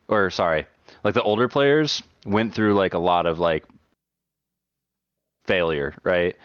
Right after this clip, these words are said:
There's a few people who obviously come into the league and just see success right away, like Renegade, Snipe Down, like, Shotzi. I'm trying to think who's in right now, like, that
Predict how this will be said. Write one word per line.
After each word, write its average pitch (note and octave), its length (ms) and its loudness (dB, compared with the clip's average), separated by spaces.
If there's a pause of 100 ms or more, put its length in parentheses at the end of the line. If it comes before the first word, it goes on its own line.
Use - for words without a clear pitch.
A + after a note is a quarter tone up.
(160)
There's B2+ 160 0
a C#3+ 40 -2
few F3 160 2
people C#3 240 0
who A#2+ 120 2
obviously G#2 320 -2
come G#2 120 -2
into F#2+ 140 -2
the F2+ 80 0
league F2 180 0
and E2+ 80 -2
just E2 160 -6
see E2+ 100 -4
success D2+ 380 -6
right D#2 100 -4
away, D2+ 200 0
like D#2 220 -2
Renegade, E2 440 -2
Snipe D#2 240 -6
Down, D2+ 460 -4
like, C#2 180 -12 (640)
Shotzi. D2+ 840 -4 (360)
I'm D#2 80 -10
trying D#2+ 160 -4
to D2+ 60 -8
think D#2 140 -8
who's D#2+ 120 -8
in D#2+ 100 -2
right D2 100 -6
now, D2 200 -4
like, D2 240 -4 (1300)
that D#2 240 -2